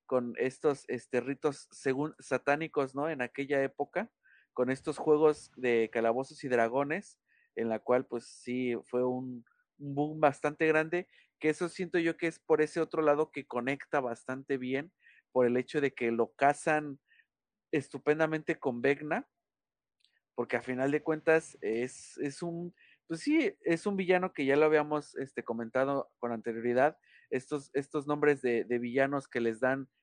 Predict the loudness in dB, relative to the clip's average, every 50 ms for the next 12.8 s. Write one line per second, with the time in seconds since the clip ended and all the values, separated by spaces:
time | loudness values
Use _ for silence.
0 | _ _ -4 -4 -2 0 0 0 0 0 0 0 0 0 0 -2 0 4 4 4
1 | 4 4 2 2 2 4 2 2 0 -2 _ _ _ _ _ -4 -2 0 0 0
2 | 0 0 -2 0 2 0 0 0 0 0 0 0 0 0 -2 -2 -2 -2 -2 -2
3 | -2 -4 -2 -2 -2 -2 -2 -2 -4 -4 -4 -4 -6 -8 -10 -10 -10 -8 -10 -10
4 | -8 _ -6 -4 -2 -4 -2 0 0 -2 -2 -2 -4 -4 -2 -2 -4 -4 -4 -4
5 | -2 -2 -2 -2 -2 0 2 2 4 4 2 0 -2 -6 _ _ _ _ _ _
6 | -2 -2 -2 -2 -2 -4 -2 0 2 2 2 2 0 0 0 0 -2 -2 -4 -6
7 | -6 -4 -2 -2 0 0 -2 -4 -6 -8 -6 -2 -2 -2 -2 -2 -4 0 4 4
8 | 4 4 4 0 -2 -2 -2 -4 _ _ _ _ _ _ _ _ _ _ -4 -4
9 | -4 -4 -6 -8 -6 -6 -6 -2 -2 -2 -2 -2 -4 -6 -6 -6 -6 0 2 4
10 | 4 6 6 4 2 2 0 0 2 2 2 2 0 0 -4 _ -2 -2 0 0
11 | 2 2 0 0 0 -4 -6 -6 -4 -4 -2 -2 -4 -2 -2 -2 -2 -2 0 _
12 | 2 2 2 2 0 -2 -4 0 2 2 2 2 2 -2 -4